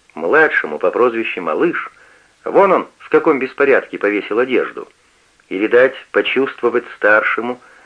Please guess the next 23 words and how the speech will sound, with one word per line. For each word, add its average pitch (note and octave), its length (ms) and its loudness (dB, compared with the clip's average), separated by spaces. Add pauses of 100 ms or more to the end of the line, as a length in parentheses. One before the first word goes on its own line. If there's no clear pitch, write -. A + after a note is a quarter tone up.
(140)
двадцатичетырёхлетнему A#2 1500 -2
Отто, G#2+ 580 0 (300)
что - 260 -2
отец A2+ 280 2
прекрасно G#2+ 640 -2
видит, G2+ 380 -6 (400)
мало A2+ 340 0
не E2+ 260 -6
спит, B2+ 320 -8
он G2+ 100 -4
только F#2+ 280 -2
притворяется, G#2 840 0
что C3+ 200 -4
спит, - 420 -10 (560)
слишком C#3+ 400 -2
уж G2 160 -4
неподвижно G#2+ 680 -2
он G2+ 80 -2
лежит F#2+ 380 -4
на G2 100 -4
кровати. G2 680 -2 (1000)
Но C#3+ 420 4
Хакендель F3+ 960 0